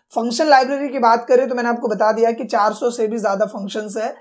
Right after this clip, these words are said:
तो अगर आपको इनमें से किसी फंक्शन पे वीडियो चाहिए, किसी नए फॉर्मूले पे वीडियो चाहिए तो आप कमेंट कर सकते हो।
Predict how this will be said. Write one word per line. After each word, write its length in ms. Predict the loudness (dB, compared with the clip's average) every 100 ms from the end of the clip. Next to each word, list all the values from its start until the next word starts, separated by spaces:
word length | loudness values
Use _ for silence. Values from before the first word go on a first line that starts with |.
| _ _ _ 4
तो 160 | 6 6
अगर 340 | 4 2 6
आपको 280 | 6 6 0
इनमें 180 | -2 -2
से 140 | -4
किसी 220 | -4 -4
फंक्शन 440 | -4 -4 -4 -2 0
पे 80 | 0
वीडियो 300 | 0 0 2
चाहिए, 320 | 2 4 2
किसी 260 | 0 -2
नए 200 | -2 -2
फॉर्मूले 400 | -2 -2 0 0
पे 120 | 0 0
वीडियो 260 | 0 0
चाहिए 280 | 0 0 0
तो 100 | 2
आप 160 | 0 -2
कमेंट 280 | -8 -4 -2
कर 120 | -2
सकते 320 | -2 -8 -8
हो। 160 | -8